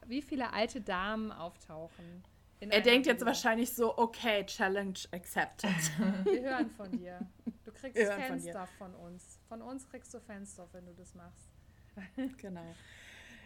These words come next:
Speaker 2: Ja, und sie planen dann ja quasi auch eine kleine Übernachtungsparty im Haus, weil sie natürlich wissen wollen, was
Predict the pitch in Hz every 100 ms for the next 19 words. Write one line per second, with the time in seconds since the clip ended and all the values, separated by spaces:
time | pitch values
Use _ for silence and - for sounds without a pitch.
0 | - - 240 294 151 214 220 - 196 233
1 | 226 240 220 294 269 254 233 233 240 214
2 | 226 202 - 202 233 202 190 170 294 -
3 | 370 330 - 269 277 294 254 240 233 240
4 | 214 202 196 190 185 226 220 208 220 208
5 | 190 185 185 185